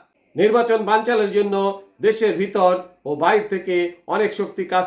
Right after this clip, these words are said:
করবে বলে আশঙ্কা প্রকাশ করেছেন অন্তর্বর্তী সরকারের প্রধান উপদেষ্টা অধ্যাপক মোহাম্মদ ইউনূস।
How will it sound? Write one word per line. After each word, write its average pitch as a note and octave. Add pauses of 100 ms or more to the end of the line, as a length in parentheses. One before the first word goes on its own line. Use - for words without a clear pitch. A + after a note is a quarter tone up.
করবে F#3
বলে F3
আশঙ্কা F#3
প্রকাশ F3
করেছেন F3 (240)
অন্তর্বর্তী F#3
সরকারের E3+ (120)
প্রধান G3
উপদেষ্টা E3 (180)
অধ্যাপক F3
মোহাম্মদ D3
ইউনূস। D3